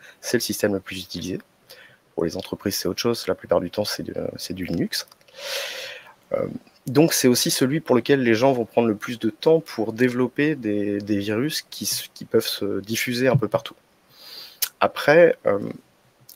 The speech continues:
Linux étant ce qu'il est, euh, c'est un système dans lequel on n'autorise pas, euh, n'importe qui à se connecter à ton ordinateur. En fait, sous Windows, c'est open bar.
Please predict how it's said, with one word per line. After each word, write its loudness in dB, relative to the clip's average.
Linux 0
étant 0
ce -4
qu'il 0
est, 4
euh, -8
c'est 6
un 10
système 4
dans 10
lequel 4
on 2
n'autorise 0
pas, 6
euh, 2
n'importe 2
qui -6
à 4
se -2
connecter 2
à 6
ton 2
ordinateur. -2
En -8
fait, 2
sous -2
Windows, 4
c'est 0
open 4
bar. 4